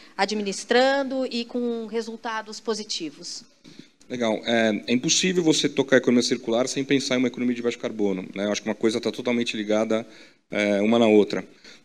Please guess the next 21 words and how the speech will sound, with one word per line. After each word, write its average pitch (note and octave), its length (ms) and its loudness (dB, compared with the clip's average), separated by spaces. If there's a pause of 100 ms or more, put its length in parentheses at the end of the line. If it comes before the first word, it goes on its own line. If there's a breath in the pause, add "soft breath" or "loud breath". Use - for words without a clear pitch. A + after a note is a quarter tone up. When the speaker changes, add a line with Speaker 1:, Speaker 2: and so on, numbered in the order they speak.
Speaker 2:
É, G#2 540 -2
a - 40 -10
partir - 200 -2
do - 20 2
momento F3+ 220 4
que D3+ 120 0
você D3 140 4
muda F3 200 6
a F3+ 40 4
forma D#3 240 4
de B2+ 80 0
fazer B2+ 200 -2
produtos, G#2 480 -2
deixando G#2+ 300 0
de C#3 100 -4
extrair C3 280 0
recursos C#3 380 -2
não A#2+ 80 2
renováveis G#2 540 0
e - 20 2
usando C#3 480 4